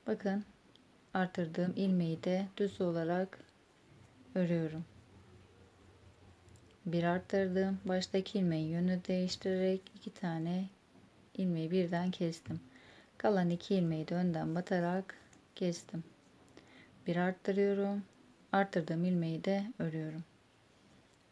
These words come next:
Dört ters. Tekrar arttırdığım ilmeği de örüyorum.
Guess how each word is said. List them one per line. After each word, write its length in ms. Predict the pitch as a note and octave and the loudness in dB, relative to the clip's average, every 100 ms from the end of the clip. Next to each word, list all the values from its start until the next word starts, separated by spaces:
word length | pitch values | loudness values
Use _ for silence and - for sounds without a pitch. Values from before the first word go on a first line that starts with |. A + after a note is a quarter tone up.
| - | 0
Dört 280 | F#3+ F#3 - | 0 -2 -4
ters. 360 | E3 E3+ - - - - - - - - - _ - - - - - - - - - - - - - - - - - - - - - - - - - - - - - - - - - _ | -4 -4 -10 -18 -20 -20 -20 -20 -20 -20 -20 _ -20 -20 -20 -20 -20 -20 -20 -20 -20 -20 -20 -20 -20 -20 -20 -20 -20 -20 -20 -20 -20 -20 -20 -20 -20 -20 -20 -20 -20 -20 -20 -20 -20 _
Tekrar 320 | A3 G#3 E3+ | -2 2 2
arttırdığım 560 | E3 F3+ - E3 D3+ D#3+ | 2 2 0 -2 -2 0
ilmeği 360 | E3 E3 D#3 D3 | 0 0 -2 -2
de 60 | |
örüyorum. 640 | D#3 E3+ F#3 F#3 F#3+ G3 | -2 0 2 2 0 -2